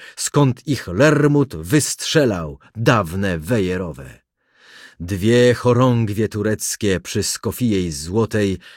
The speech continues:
między lisowskimi się zostały namioty. Kozaków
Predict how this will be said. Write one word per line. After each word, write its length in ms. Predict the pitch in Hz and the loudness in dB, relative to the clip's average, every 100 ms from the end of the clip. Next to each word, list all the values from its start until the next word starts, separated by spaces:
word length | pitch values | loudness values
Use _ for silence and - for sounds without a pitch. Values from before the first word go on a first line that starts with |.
| - | -14
między 560 | - 113 123 120 98 113 | 0 2 2 0 0 0
lisowskimi 1200 | 104 123 117 - 127 - - - - 151 135 131 | 2 0 -2 0 0 -2 -8 -6 -4 -2 0 0
się 440 | 113 127 123 120 110 | -2 0 0 0 -2
zostały 800 | 110 95 117 - - 123 92 92 | -6 -4 -4 -6 -4 -2 -2 -2
namioty. 600 | 87 85 80 - 73 62 _ _ _ _ _ _ _ _ _ _ _ _ _ | -4 -6 -8 -12 -20 -20 _ _ _ _ _ _ _ _ _ _ _ _ _
Kozaków 800 | 110 101 107 95 113 104 - | -6 -4 -4 -4 -8 -8 -12